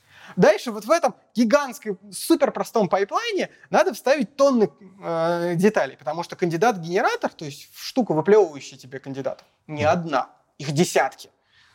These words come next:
Speaker 1: Штука, которая ранжирует, вот этот шаг по ранжиру, он тоже обычно не один, он составляет там из нескольких шагов, несколько ш-, шагов поранжировать.
Speaker 2: Мгм.
Speaker 1: А внутри каждого из ранжирующих шагов тоже много модулей, которые делают свои отдельные маленькие кусочки. В этом смысле модульность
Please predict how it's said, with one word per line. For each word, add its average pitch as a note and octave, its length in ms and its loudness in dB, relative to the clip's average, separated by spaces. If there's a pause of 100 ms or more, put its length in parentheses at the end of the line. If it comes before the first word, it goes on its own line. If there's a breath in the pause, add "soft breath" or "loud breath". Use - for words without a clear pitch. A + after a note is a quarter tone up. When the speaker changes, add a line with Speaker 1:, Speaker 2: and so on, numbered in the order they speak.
(320 soft breath)
Speaker 1:
Штука, C4 400 2
которая A#3 400 2
ранжирует, G#3+ 640 2
вот D3+ 160 -14
этот C#3+ 180 -10
шаг - 300 -2
по - 80 -2
ранжиру, D#3+ 480 0
он F#3+ 120 -4
тоже C4 300 2
обычно F3 300 -6
не E3+ 140 -6
один, D#3 240 -4
он B2+ 80 -10
составляет D3 380 -4
там B2+ 140 -12
из E3+ 160 4
нескольких E3+ 460 0
шагов, D3+ 340 -4 (400 soft breath)
несколько E3 480 -2
ш-, - 220 -10
шагов D#3 380 -4
поранжировать. C#3 720 -4
Speaker 2:
Мгм. A#2 240 -4 (240 loud breath)
Speaker 1:
А D3+ 260 0
внутри G3 380 2
каждого G3 380 0
из F3 100 0
ранжирующих F#3 580 0
шагов A#3+ 300 2
тоже G#3 240 2
много F3 300 -2
модулей, D#3+ 420 -2
которые C#3+ 340 -6
делают E3+ 320 2
свои D3+ 220 -2
отдельные D#3 420 0
маленькие D3 320 -2
кусочки. - 340 -20
В C#3+ 40 -2
этом E3+ 180 -2
смысле E3+ 320 -6 (300 loud breath)
модульность F3 800 0